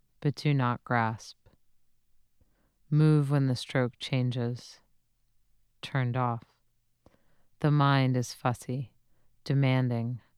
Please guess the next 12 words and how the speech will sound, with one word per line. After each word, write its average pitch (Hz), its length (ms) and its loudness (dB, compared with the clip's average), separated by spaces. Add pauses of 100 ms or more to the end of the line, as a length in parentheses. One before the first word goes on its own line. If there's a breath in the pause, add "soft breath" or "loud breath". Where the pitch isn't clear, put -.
(340)
hypersensitive, 135 1120 -4 (540)
and 139 100 2
irritated. 127 680 -2 (1500)
If 143 160 -2
there 143 200 4
is 135 100 0
stillness, - 840 -2 (420)
then 139 180 0
focus 139 680 -4
on 139 200 -2
the 131 80 -2
stillness. - 760 -6